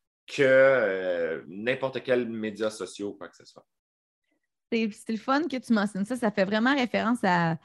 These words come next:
Speaker 2: à l'objectif d'affaires qu'on a derrière toute intention ou, ou derrière, euh, euh, n'importe quel effort ou investissement qu'on fait. Toi, dans ta réflexion, tu le réfléchis vraiment par rapport à ton, à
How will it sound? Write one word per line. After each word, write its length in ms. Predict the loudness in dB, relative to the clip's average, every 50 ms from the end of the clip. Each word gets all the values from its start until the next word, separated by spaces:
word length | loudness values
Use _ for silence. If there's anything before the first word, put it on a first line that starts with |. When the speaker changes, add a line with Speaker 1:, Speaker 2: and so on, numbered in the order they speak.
| -14 -20 -20 -20 _ _ _ -4
Speaker 2:
à 480 | 0 2 2 2 2 2 0 0 -2 -2 -4 -6 _ _ _ _ _
l'objectif 720 | 2 4 6 6 6 4 2 0 0 -2 0 0 0 2 2
d'affaires 540 | 2 4 4 2 2 2 2 2 2 2 0
qu'on 180 | 0 -2 0 0
a 80 | 0 0
derrière 400 | 0 0 0 0 0 -2 -4 -4 _
toute 200 | -6 -6 -2 0
intention 720 | 0 0 0 0 0 0 -2 -2 -2 -2 -2 0 0 2
ou, 240 | 2 2 0 -2 -2 -4
ou 160 | -2 -2 0
derrière, 560 | 0 0 0 0 0 0 0 0 0 0 0
euh, 200 | 0 0 0 -2 -2 -6 -14 -20 -20 -20 -20 _ _ _ -2 2
euh, 80 | 4
n'importe 380 | 4 4 4 4 2 2 2 4
quel 180 | 4 4 4 6
effort 420 | 4 2 4 4 4 6 6 6
ou 120 | 6 4 4
investissement 640 | 4 2 0 0 -2 -4 -6 -2 0 2 2 2
qu'on 220 | 2 2 2 0 0
fait. 320 | 2 2 0 0 0 _ -2
Toi, 460 | 0 2 2 2 2 2 2 0 2
dans 160 | 0 0 0
ta 140 | 0 0 0
réflexion, 580 | 2 2 2 2 0 -4 -4 -2 -2 0 0
tu 160 | 0 0 -2 -2
le 60 | 0
réfléchis 440 | 0 -2 -4 -2 -4 -4 -4 -2 -2
vraiment 320 | 0 0 0 0 0 0
par 160 | 0 0 0
rapport 220 | 0 2 2 4 4
à 120 | 4 2
ton, 300 | 2 2 2 2 2 0
à 160 | -2 -6 -10